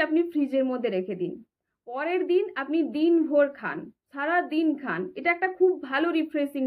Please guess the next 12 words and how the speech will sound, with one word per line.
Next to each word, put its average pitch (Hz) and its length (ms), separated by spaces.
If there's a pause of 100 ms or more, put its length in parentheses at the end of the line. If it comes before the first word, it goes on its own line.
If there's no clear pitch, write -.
ড্রিঙ্ক, 190 200 (140)
এই 285 60 (140)
গরমে 311 400 (460)
আপনাকে 294 300 (280)
অনেক 359 180 (180)
এনার্জি 330 440
দেবে 370 180 (220)
আর 254 60 (200)
একদম 294 280 (160)
রিফ্রেশ 311 400 (140)
রাখবে। 185 300 (680)
এই 330 120